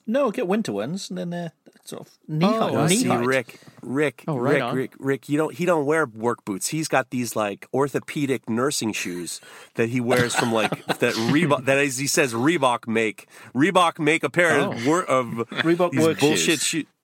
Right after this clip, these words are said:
Speaker 1: They're incredible.
Speaker 3: bullshit, these
Speaker 1: They're
Speaker 3: bullshit,
Speaker 1: brilliant.
Speaker 3: yeah, these, yeah, they're brilliant. Yeah, yeah,
Speaker 2: It's your
Speaker 3: brilliant.
Speaker 2: world, man. Hey, it's your shop, your rules, whatever you wanna do.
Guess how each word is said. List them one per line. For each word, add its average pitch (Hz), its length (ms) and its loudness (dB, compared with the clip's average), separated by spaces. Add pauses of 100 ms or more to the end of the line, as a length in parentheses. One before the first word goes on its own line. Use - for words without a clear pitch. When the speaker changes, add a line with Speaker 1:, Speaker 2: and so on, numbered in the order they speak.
(120)
Speaker 1:
They're 151 120 -2
incredible. 165 380 4
Speaker 3:
bullshit, 170 220 -2
these 160 120 2
Speaker 1:
They're 160 100 4
Speaker 3:
bullshit, 151 300 4
Speaker 1:
brilliant. 156 160 0
Speaker 3:
yeah, 151 240 4
these, 147 300 -6 (200)
yeah, 180 200 4
they're 175 120 2
brilliant. 170 500 0
Yeah, 139 280 2
yeah, 131 180 -2
Speaker 2:
It's 170 180 -4
your - 120 0
Speaker 3:
brilliant. 147 220 2
Speaker 2:
world, 139 140 -4
man. 143 260 -4
Hey, 165 440 -4
it's 139 220 -6
your 180 120 -2
shop, 190 400 -4
your 165 160 -2
rules, 151 320 -4
whatever 147 280 -6
you 180 100 -8
wanna 175 200 -6
do. 160 180 -8